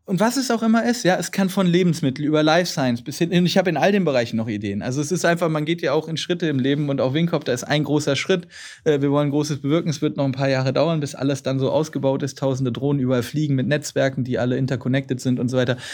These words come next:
Und dann, und dann gibt's den nächsten großen Shit, dann kommt vielleicht was von Tom im Life Science bei. Ich, ich bin da echt, groß denken heißt auch nicht nur eine Sache ein Leben lang zu machen. Aber jetzt erstmal Wingcopter voller Fokus. Und wie hat das gestartet? Wie haben wir da, um deine Frage von ganz ursprünglich zu beantworten, wie können das andere machen?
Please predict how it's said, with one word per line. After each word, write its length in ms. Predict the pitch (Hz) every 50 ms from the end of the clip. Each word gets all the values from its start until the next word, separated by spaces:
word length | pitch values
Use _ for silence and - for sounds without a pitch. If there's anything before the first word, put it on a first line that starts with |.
| - - - -
Und 120 | 175 160
dann, 140 | 185 196 190
und 80 | 196 175
dann 160 | 190 196 190
gibt's 140 | 196 175 -
den 100 | 220 208
nächsten 280 | 240 277 269 - 220
großen 240 | 208 185 165 139 127
Shit, 220 | 117 - 120 117 -
dann 160 | 127 135 135
kommt 160 | - 180 175
vielleicht 280 | 175 190 185 185 180 180
was 120 | 175 170
von 160 | - 175 170
Tom 180 | 165 190 185 180
im 120 | 180 170
Life 180 | 175 185 202 196
Science 220 | - 180 147 139
bei. 160 | - - -
Ich, 160 | 156 147 - - - - - - -
ich 300 | - 160 156 190 - -
bin 120 | 220 220
da 140 | 226 220 208
echt, 380 | - - 208 202 - - _ _ _ _ _ _ _ _ _ 180
groß 260 | 160 175 202 190 -
denken 300 | - 185 190 196 - 170
heißt 240 | 170 165 165 165 -
auch 80 | 165 156
nicht 160 | 175 190 175
nur 140 | 180 165 151
eine 200 | 165 180 175 156
Sache 220 | 160 165 160 -
ein 100 | 170 156
Leben 200 | 151 165 156 151
lang 160 | 147 139 135
zu 120 | 131 - 127
machen. 280 | 127 117 110 104 95
Aber 460 | - 139 143 160 160 147 98 104 - -
jetzt 300 | - 180 175 185 175 -
erstmal 400 | 180 170 165 170 - 160 147 143
Wingcopter 440 | 151 165 165 165 165 151 156 - 143
voller 300 | 131 - - - 190 -
Fokus. 460 | 180 - 135 135 135 151 151 147 151 - - - - -
Und 120 | - 165 143
wie 100 | 175 180
hat 100 | 170 -
das 160 | 170 139 -
gestartet? 640 | 139 123 - - 160 175 185 180 185 180 165 160
Wie 100 | 143 139
haben 140 | 139 135 139
wir 80 | 135 135
da, 240 | 127 123 123 120 139
um 180 | - 135 131
deine 220 | 151 131 120 123 120
Frage 420 | - - 120 131 127 123 113 - -
von 200 | - - 117 120
ganz 260 | 117 131 143 139 -
ursprünglich 460 | - 156 143 - - 139 139 135 135
zu 120 | 135 - 131
beantworten, 380 | 127 123 127 120 120 - 127
wie 100 | 123 123
können 160 | - - 131
das 120 | 131 127 127
andere 300 | - 127 147 151 139 135
machen? 260 | 135 131 127 131